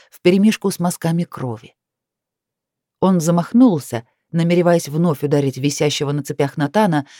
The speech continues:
но остановился, словно почувствовал моё присутствие, и обернулся. "Отойди от него!" потребовала и направила на мужчину пистолет. Только не стреляла,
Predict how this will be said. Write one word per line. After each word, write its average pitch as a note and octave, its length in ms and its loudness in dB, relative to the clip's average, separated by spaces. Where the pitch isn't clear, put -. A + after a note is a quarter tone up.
но A3 220 4
остановился, B3+ 760 2
словно G#3+ 380 0
почувствовал G#3 720 -2
моё F3 240 -2
присутствие, G#3+ 800 -2
и E3+ 80 -2
обернулся. E3 800 -4
"Отойди C#4+ 480 4
от A#3 160 2
него!" D#3 340 -2
потребовала D3 760 -2
и D3 80 -2
направила F#3 480 2
на D#3 100 0
мужчину D3 400 -4
пистолет. C3 580 -10
Только A#3 300 4
не A3+ 120 6
стреляла, F#3 600 -2